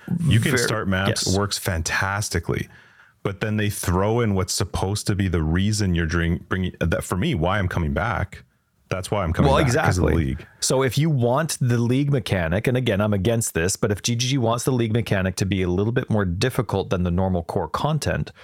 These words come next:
Speaker 2: you still have to base it around what you're providing the user. The, the league mechanic,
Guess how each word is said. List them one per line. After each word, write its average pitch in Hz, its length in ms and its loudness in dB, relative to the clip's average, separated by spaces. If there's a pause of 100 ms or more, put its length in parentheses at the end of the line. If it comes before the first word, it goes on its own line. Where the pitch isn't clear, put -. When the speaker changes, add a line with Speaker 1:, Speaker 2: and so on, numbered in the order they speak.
(300)
Speaker 2:
you 110 100 2
still 190 180 -2
have 127 200 0
to 113 60 0
base 110 360 0
it 101 80 -2
around 95 200 2
what 98 120 2
you're 98 80 0
providing 98 420 0
the 85 80 0
user. 90 380 0
The, 101 180 0
the 101 400 -2
league 127 240 0
mechanic, 101 500 -2